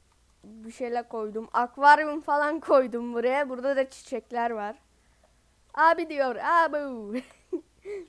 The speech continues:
Bak, mavi monitörlü çok güzel.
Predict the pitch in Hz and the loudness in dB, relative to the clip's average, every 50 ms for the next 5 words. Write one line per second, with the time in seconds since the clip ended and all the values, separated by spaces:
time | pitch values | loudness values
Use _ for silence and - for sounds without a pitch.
0 | _ _ _ _ _ _ _ _ _ _ _ - 233 233 226 214 220 233 262 285 | _ _ _ _ _ _ _ _ _ _ _ -8 -6 -4 -4 -6 -6 -4 -2 0
1 | 294 294 294 294 302 311 302 294 294 277 277 277 - - 269 269 269 269 277 302 | 2 2 2 0 -2 -8 -6 -6 -6 -6 -8 -8 -8 -6 -6 -6 -6 -8 -12 -14
2 | 285 - - 294 277 285 _ - 254 226 247 262 269 285 349 | -16 -12 -8 -8 -8 -8 _ -18 -12 -8 -6 -4 -4 -4 -6